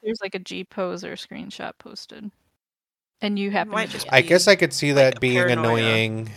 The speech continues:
Speaker 3: in, if you're in a G pose community and then you see screenshots within that community where someone has modified everyone else.
Speaker 2: Yeah.
Speaker 3: If that
Speaker 1: Yeah.
Speaker 3: I could see that
Speaker 1: I
Speaker 3: happening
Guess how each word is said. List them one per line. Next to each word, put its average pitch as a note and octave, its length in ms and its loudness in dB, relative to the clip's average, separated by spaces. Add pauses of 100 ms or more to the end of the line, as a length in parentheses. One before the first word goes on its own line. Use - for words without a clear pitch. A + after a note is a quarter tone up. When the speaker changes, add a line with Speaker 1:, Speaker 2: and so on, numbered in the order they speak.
(160)
Speaker 3:
in, G#2+ 720 -2 (2000)
if - 220 -2
you're A#2+ 140 2
in A2+ 180 2
a A#2+ 100 4
G A#2+ 240 -4
pose B2 360 2
community B2 760 2
and A2+ 180 -4
then G#2+ 140 0
you A2 140 0
see - 180 -2
screenshots A2 760 0
within G#2 260 2
that G2 180 0
community G2 520 0
where G2 160 2
someone G2+ 360 2
has G2+ 320 2
modified G2 480 4
everyone F#2+ 380 0
else. F#2+ 420 -2 (720)
Speaker 2:
Yeah. - 380 -10 (260)
Speaker 3:
If A2 120 -2
that G2+ 180 6 (300)
Speaker 1:
Yeah. A#3 220 0 (220)
Speaker 3:
I C3+ 120 6
could C#3 160 6
see - 160 2
that C3 180 10
Speaker 1:
I B2+ 60 4
Speaker 3:
happening B2+ 680 6